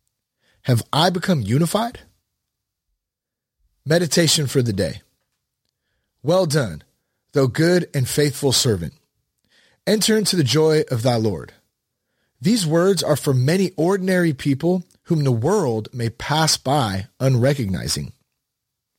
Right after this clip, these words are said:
Not to the world famed, the proud, the wealthy are these words spoken, but to the quiet followers who serve God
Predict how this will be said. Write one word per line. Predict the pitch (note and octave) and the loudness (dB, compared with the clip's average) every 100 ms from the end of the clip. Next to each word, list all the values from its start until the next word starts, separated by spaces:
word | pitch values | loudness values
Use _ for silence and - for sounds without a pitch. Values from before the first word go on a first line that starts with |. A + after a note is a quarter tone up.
| - | -2
Not | D#3+ A3+ | 2 2
to | - | 2
the | G3+ | 2
world | C#3+ D#3 E3 C3+ | 2 4 2 2
famed, | - - F3 G#2+ F#2 G2+ - _ _ - | -2 0 0 0 -4 -10 -14 _ _ -8
the | |
proud, | - - E3 C3 G#2+ | -6 0 0 0 -2
the | A2 | -2
wealthy | G2+ C3 D3+ - G2+ - | 2 2 2 -2 -6 -4
are | A#2 | -2
these | A#2 A#2+ | 0 0
words | G#2+ G#2+ | 2 2
spoken, | - - D3 C3+ - - _ _ _ - | 0 0 0 -2 -8 -12 _ _ _ -4
but | C3+ | -2
to | F#3 | 2
the | F3+ | 0
quiet | C3+ - E3 F#3+ - | 0 0 2 2 0
followers | - D3+ C#3+ C3+ C3 C3 | -2 2 2 2 0 -2
who | - B2 | -2 -2
serve | - - D3 C#3+ A2 | 0 0 0 0 0
God | A#2 A2 G#2 G2 | 0 0 -4 -6